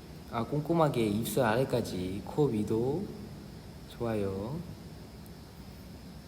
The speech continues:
좋습니다. 아유, 그런 표정 짓지 말고.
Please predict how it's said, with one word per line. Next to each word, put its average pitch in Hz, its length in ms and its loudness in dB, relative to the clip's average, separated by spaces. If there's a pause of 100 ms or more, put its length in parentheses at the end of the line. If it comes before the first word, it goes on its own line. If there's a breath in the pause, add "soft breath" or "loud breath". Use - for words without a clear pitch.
(220)
좋습니다. 107 640 -2
아유, 123 260 4
그런 127 180 0
표정 139 240 0
짓지 120 240 -4
말고. 110 460 0